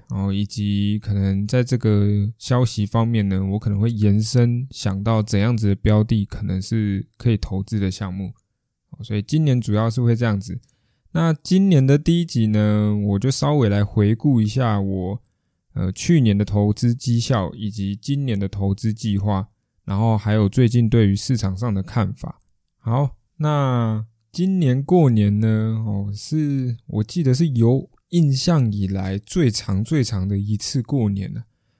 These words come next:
我以前其实没有这么的 care 假期，因为其实以前在念书的时候，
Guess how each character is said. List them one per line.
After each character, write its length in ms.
我 100
以 100
前 220
其 140
实 160
没 160
有 120
这 140
么 240
的 360
care 420
假 280
期， 240
因 80
为 140
其 140
实 120
以 80
前 240
在 80
念 300
书 180
的 120
时 180
候， 300